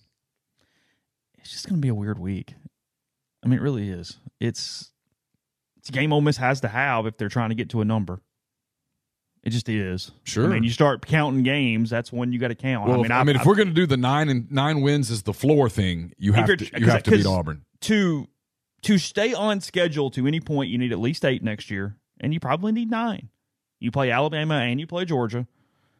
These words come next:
Speaker 1: and I picked out three weeks for a reason in that date thing for next season, and it was Arkansas, Auburn, and Ar-, and Mississippi State.
Speaker 2: Yeah.
Speaker 1: You can't get there unless you win at least two and probably all three of those. Um,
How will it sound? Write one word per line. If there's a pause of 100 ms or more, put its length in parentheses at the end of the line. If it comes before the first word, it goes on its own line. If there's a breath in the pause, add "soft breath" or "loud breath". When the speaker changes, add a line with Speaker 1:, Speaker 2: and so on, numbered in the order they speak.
(120)
Speaker 1:
and
I
picked
out
three
weeks
for
a
reason
in
that
date
thing
for
next
season,
and
it
was
Arkansas,
Auburn,
and
Ar-,
and
Mississippi
State. (1160)
Speaker 2:
Yeah. (180)
Speaker 1:
You
can't
get
there
unless
you
win
at
least
two
and
probably
all
three
of
those. (840)
Um,